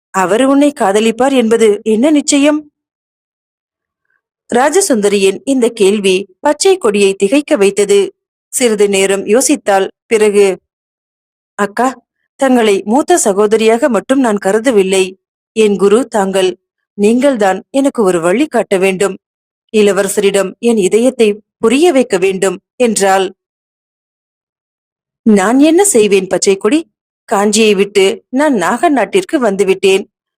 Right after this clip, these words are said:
இளவரசரிடம் உன் இதயத்தை எப்படி எடுத்துச் சொல்வது? மேலும்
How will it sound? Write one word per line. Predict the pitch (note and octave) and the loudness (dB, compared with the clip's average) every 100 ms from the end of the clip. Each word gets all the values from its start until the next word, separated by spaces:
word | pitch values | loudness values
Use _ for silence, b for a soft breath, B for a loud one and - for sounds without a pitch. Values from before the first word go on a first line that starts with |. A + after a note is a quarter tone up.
| - | -4
இளவரசரிடம் | A3 G#3 G3 G3+ G3+ G3 G3 F3 | 0 0 0 -2 0 0 0 -2
உன் | - C#4+ | -2 0
இதயத்தை | G#3 G3 C#4 - D4+ | 0 0 0 0 0
எப்படி | G3+ F#3 D#4+ D#4+ | 0 -2 0 0
எடுத்துச் | F#3+ - C4+ | 0 -2 -4
சொல்வது? | C#4 B3 B3 C4 C4 _ _ _ _ | -2 -2 0 -2 -4 _ _ _ _
மேலும் | G3+ G3 A3 G#3+ | 0 2 2 0